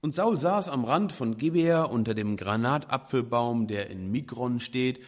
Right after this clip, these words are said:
und das Kriegsvolk, das bei ihm war, etwa sechshundert Mann. Und Ahia, der Sohn Ahitubs, des Bruders Ikabots, des Sohnes des Pinhas, des Sohnes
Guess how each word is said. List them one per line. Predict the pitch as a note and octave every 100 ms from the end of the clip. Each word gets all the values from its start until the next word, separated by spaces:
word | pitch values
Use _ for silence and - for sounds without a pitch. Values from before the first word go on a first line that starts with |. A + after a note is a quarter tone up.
| - - - - _
und | - D3
das | B2 -
Kriegsvolk, | - D3 - - C3 C3+
das | B2+ -
bei | G2 G2+
ihm | G2 F#2+
war, | F#2+ F#2+ -
etwa | G#2 F#2+ F2
sechshundert | F2+ - F2+ F2 E2+
Mann. | F2 E2 E2 _ _ _ _ -
Und | F#2 E2+
Ahia, | E2+ F#2+ A2 A#2+
der | G#2+ G2
Sohn | G2+ G2+
Ahitubs, | G2 A2 A#2+ C3 C3+ - - - - -
des | -
Bruders | - G2+ G#2 G#2+ G2 G#2+
Ikabots, | A2 B2+ A#2 B2 B2
des | - E2+ -
Sohnes | F#2+ G2+ G#2 G2
des | F2 -
Pinhas, | - A#2+ A#2+ A#2+ A#2 - - _ G2
des | -
Sohnes | F#2+ G2 F#2+